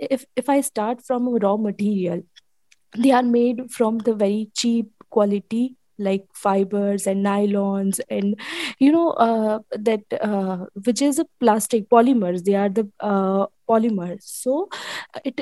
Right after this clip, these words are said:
uh, the process also create, the process of making them, uh, uh,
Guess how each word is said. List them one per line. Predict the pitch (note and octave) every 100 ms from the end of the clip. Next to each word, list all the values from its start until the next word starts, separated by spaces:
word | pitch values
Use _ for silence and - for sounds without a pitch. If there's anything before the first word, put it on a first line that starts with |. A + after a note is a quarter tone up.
| -
uh, | G3 A#3+ A3+
the | A3 C4
process | - D#4 D#4 G4
also | F#4+ E4 D#4 -
create, | C4+ C#4 C4 B3+ _ -
the | G3+
process | G#3 C4 C#4+ D#4 D4+
of | C#4+ C#4
making | B3 A#3+ B3+ C4 B3+ B3 G#3+
them, | G#3+ G#3+ A3 - - - G#3
uh, | G3+ G#3 G3+ - -
uh, | - G#3 G3+